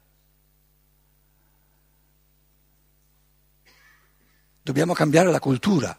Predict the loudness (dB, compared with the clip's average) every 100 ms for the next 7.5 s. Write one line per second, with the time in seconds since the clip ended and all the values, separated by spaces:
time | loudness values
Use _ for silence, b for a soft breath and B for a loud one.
0 | -2 2 2 2 -6 -4 -4 -2 0 0
1 | -2 -18 -20 _ _ _ b b b b
2 | b b b b b 6 6 8 6 4
3 | 2 -8 _ _ 6 8 8 6 6 4
4 | 4 2 2 -2 -2 0 6 6 6 4
5 | 8 6 8 6 6 6 4 4 4 4
6 | 4 4 2 -2 -2 -2 -2 0 4 4
7 | 4 2 0 0